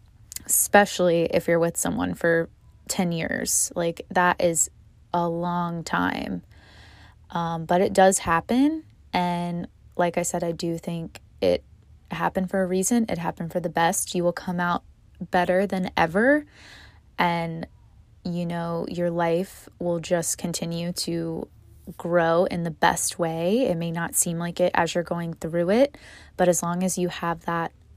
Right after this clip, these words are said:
end goal in your mind and that, you know, determination to get back to who you are and enjoy life, if it's just you or if you end up meeting someone the next day, you really never know.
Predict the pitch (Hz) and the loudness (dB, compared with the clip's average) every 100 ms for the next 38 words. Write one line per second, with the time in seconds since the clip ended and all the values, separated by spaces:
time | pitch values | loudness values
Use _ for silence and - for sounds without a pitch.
0 | _ - 175 175 - - 175 165 170 175 | _ -2 0 0 -2 2 6 6 4 0
1 | 170 170 170 165 175 180 185 175 165 165 | -4 -4 -4 -4 -2 -2 0 0 -2 -2
2 | 170 - 175 170 165 - - 170 165 165 | -4 -4 -6 -6 -6 -8 -6 -6 -6 -4
3 | - 190 190 - 180 170 165 - - - | -2 0 -2 -2 -2 -2 -4 -10 -20 -20
4 | - - - 170 - 165 180 170 170 170 | -2 -2 2 -2 -2 -4 -2 -2 -2 -4
5 | 180 175 160 160 - - - - 170 160 | -4 -4 -6 -10 -16 -20 -18 -6 -4 0
6 | 165 165 170 165 185 - - - 170 165 | 2 2 4 4 2 -2 -12 -4 -2 0
7 | 160 - - 170 - - 170 226 262 - | -2 -2 0 0 0 -2 0 2 2 2
8 | 170 - 175 - 185 185 180 175 180 180 | 0 0 0 0 0 0 0 -2 -2 -2
9 | 180 180 175 175 175 - - 190 170 170 | -2 -2 -2 -4 -4 -4 0 0 0 0
10 | 175 175 175 170 165 170 165 - - - | 2 2 0 -2 -2 -4 -2 -4 -4 -6